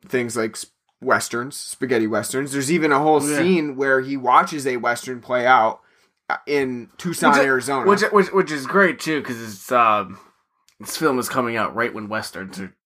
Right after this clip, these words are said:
Speaker 1: Yeah.
Speaker 2: they're, they're ba-, almo-,
Speaker 1: Right when
Speaker 2: they're almost dead. They're, like, uh,
Speaker 1: Yeah.
Speaker 2: right on their deathbed. So
Speaker 1: Yeah,
Speaker 2: it's like,
Speaker 1: especially
Speaker 2: yeah.
Speaker 1: even, even, like, I mean, spaghetti westerns still maybe a little bit, but not, not a whole lot, like, in the s-, like, late sixties.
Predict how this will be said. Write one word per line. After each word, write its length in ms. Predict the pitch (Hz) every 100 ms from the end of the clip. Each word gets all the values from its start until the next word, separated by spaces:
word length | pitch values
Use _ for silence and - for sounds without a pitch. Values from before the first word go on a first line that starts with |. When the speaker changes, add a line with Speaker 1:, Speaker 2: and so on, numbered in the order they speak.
| _ _
Speaker 1:
Yeah. 280 | 131 147 98
Speaker 2:
they're, 160 | 160 170
they're 220 | 156 147
ba-, 200 | 143 156
almo-, 140 | 165
Speaker 1:
Right 260 | 147 139 -
when 320 | 131 123 113 -
Speaker 2:
they're 120 | 208 277
almost 340 | 349 302 -
dead. 260 | 262 165 135
They're, 140 | 190
like, 140 | 190 185
uh, 40 |
Speaker 1:
Yeah. 60 | 185
Speaker 2:
right 220 | 190 226
on 120 | 226
their 120 | 208
deathbed. 520 | 175 175 - 143 127 113
So 80 |
Speaker 1:
Yeah, 140 | 220 214
Speaker 2:
it's 120 | -
like, 120 | 226
Speaker 1:
especially 220 | 226 233
Speaker 2:
yeah. 60 | 208
Speaker 1:
even, 240 | 196 208 196 -
even, 340 | 208 202 202
like, 280 | 190 175 170 _ _ -
I 60 |
mean, 160 | 180 175
spaghetti 380 | - 180 196 196
westerns 360 | 196 185 170
still 340 | - 190 165 165 _
maybe 300 | 165 160 156
a 100 | -
little 320 | 151 190 202 202
bit, 240 | 220 220 - - -
but 180 | 175
not, 340 | 180 196 190 - - _
not 240 | 185 196
a 60 | 190
whole 180 | 185 196
lot, 240 | 185 160
like, 160 | 151 147
in 80 | 139
the 60 |
s-, 220 | 117 - -
like, 200 | 147 127
late 240 | 135 147
sixties. 680 | - 143 - 151 156 - -